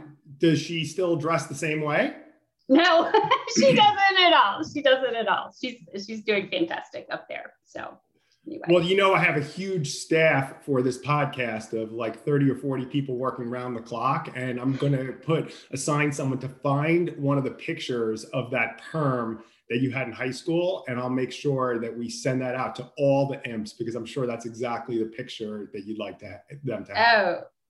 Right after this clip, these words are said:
Speaker 2: well, yeah, it's an awesome visual. And I have to say, I was, um, at one point dating a guy who worked on the yearbook staff, and I was actually getting a perm.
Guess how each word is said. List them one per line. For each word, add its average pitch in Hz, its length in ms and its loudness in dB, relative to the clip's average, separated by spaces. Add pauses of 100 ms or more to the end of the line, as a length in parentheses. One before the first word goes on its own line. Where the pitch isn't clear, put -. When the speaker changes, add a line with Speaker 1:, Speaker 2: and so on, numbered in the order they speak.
(140)
Speaker 2:
well, 269 240 4
yeah, 247 200 4
it's 220 100 0
an 277 60 0
awesome 302 340 8
visual. 226 380 0
And 196 120 0
I 220 40 4
have 262 160 -4
to 269 80 -8
say, 208 300 6
I 196 100 2
was, 208 480 -4
um, 185 420 4 (140)
at 220 180 2
one 254 220 0
point 208 420 2 (220)
dating 196 720 0 (160)
a 190 160 2
guy 196 340 2
who 202 160 0
worked 190 180 -4
on 170 100 4
the 165 60 6
yearbook 180 320 0
staff, 147 420 -2 (140)
and 170 380 2
I 175 140 -2
was 180 100 2
actually 185 720 0
getting 226 480 2
a 196 60 -8
perm. - 320 -6